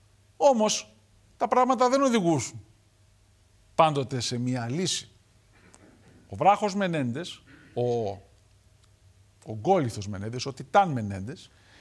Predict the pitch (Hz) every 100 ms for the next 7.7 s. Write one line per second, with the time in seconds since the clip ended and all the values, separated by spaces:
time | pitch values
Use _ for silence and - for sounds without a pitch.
0 | - 220 208 196 214 208 170 143 190 180
1 | 180 170 - 139 143 151 135 127 120 120
2 | 120 113 135 - 165 208 143 110 98 104
3 | 127 123 110 104 123 143 147 151 - _
4 | - 147 - 156 147 135 - 135 123 -
5 | 202 135 101 107 113 110 127 139 131 127
6 | 107 117 113 123 143 143 143 127 107 110
7 | 98 110 98 - 135 139 -